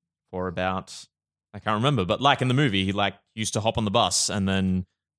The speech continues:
all of his friends would be like, they'd all collectively take Red Dog to the vet. So, like,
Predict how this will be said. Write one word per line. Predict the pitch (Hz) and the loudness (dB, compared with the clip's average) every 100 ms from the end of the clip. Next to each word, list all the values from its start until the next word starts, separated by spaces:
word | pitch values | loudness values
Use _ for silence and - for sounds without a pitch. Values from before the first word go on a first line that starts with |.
| - | -4
all | 110 107 | 0 0
of | 95 | 2
his | 104 | 0
friends | - 117 98 90 | 0 2 2 2
would | 98 85 - | 0 -4 -2
be | 101 95 | -2 2
like, | 95 95 - _ _ | 2 0 -6 _ _
they'd | 98 98 | -2 0
all | 107 101 98 95 - | 2 2 0 -2 -6
collectively | 113 107 - 104 95 90 | -2 -2 -2 -4 -2 -2
take | 90 - 95 - | -2 -2 -2 -2
Red | 98 95 | -4 -2
Dog | 98 95 | -2 -4
to | - | -6
the | 107 | -6
vet. | 92 101 - | -2 0 -2
So, | - 101 95 | -4 -2 0
like, | 95 90 | 0 -2